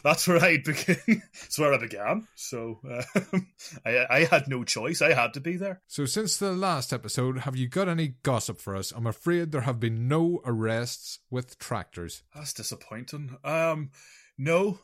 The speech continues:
Speaker 1: I mean, I live in, I live in Belfast, so there's always interesting things happening. Uh, actually, one, one street over, uh, last week, I was out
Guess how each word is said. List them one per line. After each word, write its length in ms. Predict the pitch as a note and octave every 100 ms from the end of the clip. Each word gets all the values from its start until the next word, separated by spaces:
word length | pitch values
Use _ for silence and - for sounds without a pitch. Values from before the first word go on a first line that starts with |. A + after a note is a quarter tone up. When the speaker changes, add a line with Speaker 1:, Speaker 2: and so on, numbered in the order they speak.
| -
Speaker 1:
I 80 |
mean, 380 | C#3+ D3+ D3 C#3 - -
I 120 | C#3+
live 180 | E3 A#2
in, 260 | A2+ G#2 F#2+ _ -
I 100 | B2
live 160 | A#2
in 80 | G#2
Belfast, 560 | F#2+ G2 - A2 G#2 -
so 80 |
there's 100 | A#2
always 260 | G#2+ A2 A2
interesting 560 | B2+ - A2+ G#2+ - A2+
things 340 | B2 A2+ A2
happening. 380 | A#2 A2 A#2+ A2+ _
Uh, 280 | A2 G#2+ G#2 -
actually, 340 | B2+ C3+ - D3
one, 260 | C3+ D#3+
one 200 | C#3+ C#3
street 300 | C#3 - A2+
over, 420 | G#2+ G#2+ B2 A#2+ -
uh, 180 | A2+ G#2+
last 300 | G#2+ G#2+ -
week, 200 | A2 A2
I 40 | A#2
was 120 | G#2+
out 140 | A2+